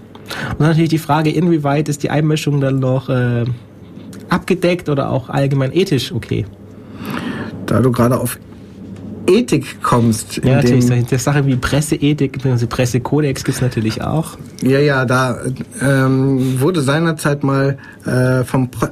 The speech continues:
Speaker 2: Deutschen Presserat neunzehnhundertdreiundsiebzig, äh, ein sogenannter Pressekodex, äh, f-, vereinbart, in dem, äh, f-, Verleger und Journalisten, äh, sich ein paar Grundsätze zurechtgelegt haben, wie sie eigentlich Berichterstattung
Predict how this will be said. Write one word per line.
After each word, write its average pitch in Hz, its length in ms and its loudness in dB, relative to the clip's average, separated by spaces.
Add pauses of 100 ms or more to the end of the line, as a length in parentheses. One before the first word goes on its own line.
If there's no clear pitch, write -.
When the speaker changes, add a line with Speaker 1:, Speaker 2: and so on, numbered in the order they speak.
Speaker 2:
Deutschen 151 380 0
Presserat 147 560 0
neunzehnhundertdreiundsiebzig, 143 2000 0 (560)
äh, 139 200 2
ein 139 180 2
sogenannter 143 420 2
Pressekodex, - 1120 -2 (240)
äh, 123 380 4
f-, - 300 -6
vereinbart, 139 720 0
in 135 160 0
dem, 147 340 2 (640)
äh, 135 320 2
f-, - 520 -8 (1300)
Verleger 170 520 2
und 156 120 0
Journalisten, 151 800 0 (280)
äh, 139 380 2
sich 147 220 -2
ein 151 120 0
paar 151 180 0
Grundsätze 160 600 -2
zurechtgelegt 139 720 0
haben, 139 280 2
wie 160 160 2
sie 160 240 2
eigentlich 143 500 0
Berichterstattung 135 960 0